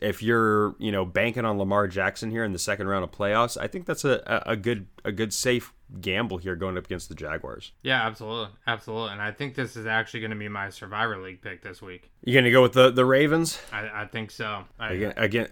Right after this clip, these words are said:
Speaker 1: against Gardner Minshew, Minshew Mania?
Speaker 2: Uh, m-, it might be. I, I'm still tossing around. Still tossing around. I still got some time. What about, so Tampa, going on to Tampa Bay versus Atla-,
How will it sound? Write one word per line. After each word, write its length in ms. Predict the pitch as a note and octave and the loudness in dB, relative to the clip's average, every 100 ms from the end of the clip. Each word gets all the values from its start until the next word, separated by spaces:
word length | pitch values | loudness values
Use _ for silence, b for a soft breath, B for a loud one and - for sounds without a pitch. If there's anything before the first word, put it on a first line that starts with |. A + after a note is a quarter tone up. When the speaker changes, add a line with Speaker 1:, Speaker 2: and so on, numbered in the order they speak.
| - | -4
Speaker 1:
against 360 | A2 A2+ G2+ | 0 0 0
Gardner 360 | G#2 A#2+ A#2+ B2 | 4 6 6 4
Minshew, 460 | B2 C3 B2+ D#3 D3+ | 4 2 2 2 4
Minshew 380 | B2+ A#2 C#3 | 4 2 2
Mania? 500 | C3 C3 D3 E3 F3 - | 2 4 4 4 2 0
Speaker 2:
Uh, 360 | A#2 G#2+ G#2 G#2 | -2 -2 -2 -6
m-, 220 | A#2 A#2+ - | -10 -10 -8
it 300 | A#2+ A#2+ A2+ | -8 -8 -6
might 340 | A#2+ C#3 C#3 | 2 6 6
be. 200 | C3+ B2+ | 4 2
I, 100 | A#2+ | 2
I'm 220 | A#2+ B2 A2+ | 0 -4 -4
still 240 | - B2 | -4 -4
tossing 400 | - A2 G2+ A2+ | 0 -2 0 -6
around. 340 | G2 F#2+ F#2 - | -6 -6 -8 -12
Still 320 | - - D#3 | -14 -4 -4
tossing 380 | A2+ A#2 G2+ A2+ | 0 -2 -2 -6
around. 260 | G2 F#2+ G2+ | -6 -4 -2
I 100 | A2 | -2
still 220 | - G#2+ | -4 -10
got 240 | G2 F2+ | -8 -10
some 100 | F#2+ | -12
time. 300 | F2+ G#2 G2+ | -6 -4 0
What 100 | B2 | 2
about, 300 | D3 D3 C3+ B B | 4 6 6 B B
so 200 | - C#3 | -4 -2
Tampa, 320 | A2+ D#3 C#3+ C#3 | 0 0 0 -2
going 460 | C3 B2+ C#3+ C#3+ | -8 -2 2 4
on 160 | C#3 C3 | 2 0
to 40 | |
Tampa 280 | G#2+ C#3+ A2+ | -2 -4 -4
Bay 280 | A2+ C3 B2 | 0 2 2
versus 380 | A2+ A#2+ - A2 | 0 -4 -4 -10
Atla-, 260 | G#2+ G#2 | -8 -8